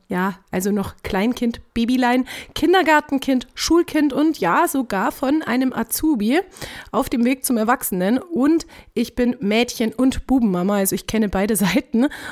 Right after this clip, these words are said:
und hab deshalb irgendwie schon überall so ein bisschen meinen Senf dazu zu geben, denke ich zumindestens. Ich bin mit meinem besten Freund verheiratet. Und, äh, wir wohnen in einem ziemlich schnuckeligen Häuschen auf dem Land. Und ich hab beschlossen,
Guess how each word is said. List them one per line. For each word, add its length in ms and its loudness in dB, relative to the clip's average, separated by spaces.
und 220 2
hab 260 -2
deshalb 500 0
irgendwie 340 0
schon 320 0
überall 340 -2
so 80 -4
ein 120 0
bisschen 240 -2
meinen 180 0
Senf 280 -2
dazu 300 -4
zu 160 -6
geben, 340 -6
denke 200 -4
ich 100 -12
zumindestens. 680 -6
Ich 140 -4
bin 140 4
mit 140 0
meinem 180 4
besten 280 0
Freund 240 -4
verheiratet. 580 0
Und, 320 2
äh, 240 -2
wir 120 0
wohnen 180 2
in 100 4
einem 120 2
ziemlich 320 0
schnuckeligen 560 -2
Häuschen 400 0
auf 180 -2
dem 160 -2
Land. 320 -2
Und 480 0
ich 140 -4
hab 80 -4
beschlossen, 560 0